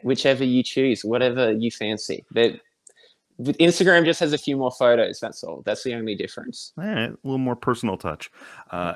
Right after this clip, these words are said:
Speaker 2: and, uh, and check out the Collective Noun podcast, wherever you get your fine podcasts, I'm sure. I listen to it on Spotify today.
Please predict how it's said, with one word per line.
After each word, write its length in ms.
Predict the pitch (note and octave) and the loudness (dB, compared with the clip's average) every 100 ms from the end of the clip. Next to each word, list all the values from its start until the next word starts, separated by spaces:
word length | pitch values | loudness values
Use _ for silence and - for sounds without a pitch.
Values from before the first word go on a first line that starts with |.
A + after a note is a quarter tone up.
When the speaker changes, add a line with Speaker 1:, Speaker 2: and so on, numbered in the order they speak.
| - | -4
Speaker 2:
and, 400 | G2+ G2 F#2+ F#2 | -2 0 0 0
uh, 320 | F2 E2 E2+ - | 0 -2 -4 -6
and 100 | F#2 | -4
check 220 | G#2 G#2+ | -4 -4
out 100 | G2 | -6
the 80 | - | -6
Collective 380 | G2+ F2+ F#2 | -6 -6 -6
Noun 300 | F2 E2+ E2+ | -4 -4 -4
podcast, 720 | E2+ F2 E2+ - E2+ E2 - | -2 -2 -2 -4 -6 -6 -8
wherever 240 | G2+ C#3 A#2 | -4 -2 0
you 80 | G2+ | -2
get 160 | G2+ | -2
your 100 | F#2 | -4
fine 320 | - F2 E2+ | -2 -2 -2
podcasts, 520 | D#2+ D#2 D#2 D#2 D2 - | -4 -6 -6 -10 -10 -12
I'm 120 | D#2 | -14
sure. 340 | - D#2+ D#2 | -6 -4 0
I 120 | D#2 | 0
listen 420 | G2 F#2+ F2+ - E2+ | -2 -4 -6 -4 -4
to 80 | D#2+ | -4
it 60 | |
on 120 | D#2 | -6
Spotify 540 | D2+ - D2+ D2+ D2+ D2+ | -6 -4 -4 -6 -14 -14
today. 220 | D2 | -14